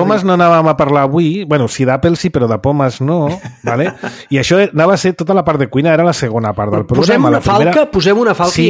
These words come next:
Speaker 2: engeguem.
Speaker 1: eh, exacte. La primera part, si no vaig errat i ens falta el Magma, que no, que hauria d'estar aquí, però no hi és, eh, jo us volia comentar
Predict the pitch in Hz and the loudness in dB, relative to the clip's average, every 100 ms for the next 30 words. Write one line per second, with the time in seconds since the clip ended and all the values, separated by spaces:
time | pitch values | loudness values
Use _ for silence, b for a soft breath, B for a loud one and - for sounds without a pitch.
0 | 165 143 135 196 285 - - 139 135 131 | 2 0 -2 -4 -8 -14 -4 0 2 2
1 | 127 123 143 123 - 110 127 - 147 180 | 0 -2 -4 -4 -6 -4 -2 0 0 0
2 | 196 - 131 170 - _ - - 123 117 | 0 0 0 0 -4 _ -14 -8 -4 -4
3 | 117 123 123 123 120 117 113 110 104 104 | -2 0 0 0 0 0 -2 -4 -4 -6
4 | 104 117 - 107 117 120 - 113 107 - | -4 -4 -4 -6 -4 -4 -6 -6 -6 -4
5 | 123 117 113 95 117 117 120 110 - 110 | -4 -2 -4 -4 -4 -4 -4 -6 -4 -4
6 | 107 107 104 101 95 113 127 135 117 113 | -2 -2 -4 -6 -6 -2 2 2 0 -4
7 | 120 113 107 110 107 123 175 - B B | -4 -4 -4 -2 -2 -2 -4 -10 B B
8 | B B - 131 127 160 175 190 180 156 | B B -6 -2 2 2 2 2 2 2
9 | 143 131 165 180 | 0 2 2 0